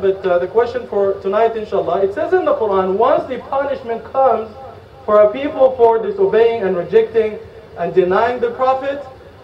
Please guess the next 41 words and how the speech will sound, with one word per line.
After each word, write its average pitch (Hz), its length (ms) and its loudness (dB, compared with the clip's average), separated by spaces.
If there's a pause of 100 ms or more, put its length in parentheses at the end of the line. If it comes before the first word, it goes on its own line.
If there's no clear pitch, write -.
(140)
the 180 140 -2
punishment 220 600 -4
is 190 120 2
going 190 340 4
anywhere. 170 400 2 (220)
The 180 140 0
punishment 220 580 -4
has 208 260 -2
to 202 80 -4
befall 196 460 0
them 196 220 -2
and 170 140 -8
crush 208 340 0
them. - 180 -10 (560)
There 196 80 2
is 233 80 -2
only 285 240 2
one 254 260 0
exception 226 480 2
in 202 80 -4
the 190 80 -4
Quran. 170 360 -2 (520)
The, 160 340 -4
uh, 151 280 0
punishment 254 500 -4
was 208 320 0
set 269 220 2
to 302 80 -4
come, 190 400 -2 (420)
but 170 160 -4
people 226 340 -2
begged 220 280 2
Allah 220 280 2
for 202 140 2
mercy 226 440 2
and 196 160 2
they 180 100 0
cried 233 460 0 (140)
for 190 100 -4
so 247 260 4
long. 277 320 2